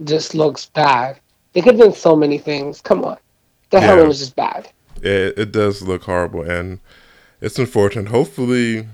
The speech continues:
Speaker 2: hopefully it serves a better purpose. And when you see it on, on the actual show, it looks better, hopefully.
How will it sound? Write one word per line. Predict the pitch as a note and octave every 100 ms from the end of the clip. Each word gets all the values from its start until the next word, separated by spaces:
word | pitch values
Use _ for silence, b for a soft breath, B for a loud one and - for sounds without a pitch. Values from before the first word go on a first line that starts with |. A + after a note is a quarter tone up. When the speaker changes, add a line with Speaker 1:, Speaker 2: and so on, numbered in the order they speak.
| _ _ -
Speaker 2:
hopefully | D3 - D#3+
it |
serves | D#3 C#3+
a | B2+
better | G2 G#2 G2+
purpose. | - G#2 G2+ B2 - - _ _ _ _ _
And | G2+ G2+ G#2
when | A2+
you | G#2
see | - A2+
it |
on, | G#2+ G2+ G2 - G2+
on | G2+ G2
the | F#2+
actual | F#2 - G2
show, | - G#2 A2
it | F2
looks | F2+ G2
better, | A2+ A2+ B2+ D#3+ D#3+ _ _ _
hopefully. | - G#2 - C#3+ E3+